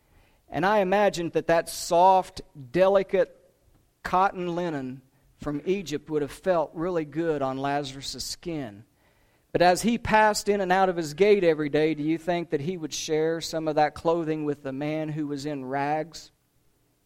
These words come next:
No, he didn't do that. And I'm sure that those rags were stiff and scratchy and hurt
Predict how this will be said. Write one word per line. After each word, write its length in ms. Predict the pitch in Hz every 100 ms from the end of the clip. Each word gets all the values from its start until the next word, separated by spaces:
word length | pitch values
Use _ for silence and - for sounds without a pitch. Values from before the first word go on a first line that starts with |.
| _ _
No, 380 | 123 131 135 120
he 160 | 127 143
didn't 240 | 135 131
do 200 | 135 143
that. 260 | 123 110 117 143 _ _ _ _ _ _ -
And 100 | 165
I'm 100 | 190
sure 300 | - 208 208
that 160 | 185 202
those 280 | 190 180
rags 680 | 165 190 185 156 151 143 - _ _ _ _ _
were 160 | 143 135
stiff 800 | - - - 180 196 196 - - _ _ _ _ _
and 180 | 120 120
scratchy 840 | - - 160 175 175 - 190 196 - _ _ _ _ _ _ _ _ _ 135
and 160 | 131
hurt 440 | 127 - 208 139